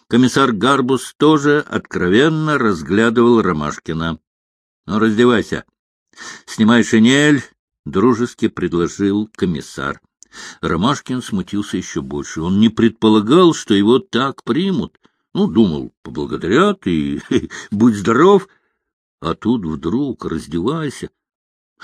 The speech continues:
Он же не раздевался почти полмесяца. Ну, правда, всё это время на нём был полушубок. Только собираясь в штаб полка, Василий решил надеть шинель. Казалось,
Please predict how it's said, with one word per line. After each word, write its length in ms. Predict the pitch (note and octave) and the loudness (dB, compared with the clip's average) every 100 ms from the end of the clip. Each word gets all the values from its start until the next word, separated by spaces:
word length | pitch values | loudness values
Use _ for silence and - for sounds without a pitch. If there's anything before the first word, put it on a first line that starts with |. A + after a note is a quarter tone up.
| - | -6
Он 180 | - A#2 | 2 2
же 380 | G2+ A2+ G#2 G#2 - | 4 4 4 2 -2
не 180 | G2 | 0
раздевался 760 | G#2 G#2 F2+ A2 B2+ G#2+ - F2+ | 0 0 0 2 2 2 -2 -6
почти 400 | F#2 F2+ - A2 | -4 -6 -2 -2
полмесяца. 800 | - G2+ F#2 G#2 B2 - - - _ _ _ _ _ | 2 0 2 0 -2 -8 -14 -14 _ _ _ _ _
Ну, 120 | - A#2 | -10 -4
правда, 320 | G#2+ E2+ F2 | -2 0 -2
всё 220 | - F#2+ | 0 0
это 180 | E2+ F2 | 2 0
время 560 | E2 G2 G2 F#2+ F2 | 0 2 2 0 -4
на 180 | E2+ E2+ | -6 -6
нём 260 | E2+ F2 E2+ | -4 -4 0
был 200 | F#2+ F2 | 0 -2
полушубок. 800 | E2+ D#2 - G3 F#3 E2 - _ _ _ _ - - | -4 -8 -2 2 2 0 -6 _ _ _ _ -20 -6
Только 460 | - A#2 G2+ A2+ G#2+ | 0 2 4 2 2
собираясь 580 | - G2 G2+ A#2 A2 - | 2 2 2 2 2 0
в 140 | - | -10
штаб 360 | - A2 G#2+ - | -6 -4 -4 -2
полка, 520 | A2 G2+ - G3 B2 | -2 0 0 2 2
Василий 520 | F2+ F2+ - G2 F#2+ | 0 0 0 2 2
решил 380 | F2+ F2 G2 E2+ | 0 -2 -2 -2
надеть 380 | F#2 F2 D2+ - | -2 -2 -4 -4
шинель. 480 | - G2+ D#2+ B1+ - _ _ _ - - - | -4 -2 -4 -8 -18 _ _ _ -20 -20 -8
Казалось, 560 | - G#2+ C3 D3+ C3 | -2 0 2 2 2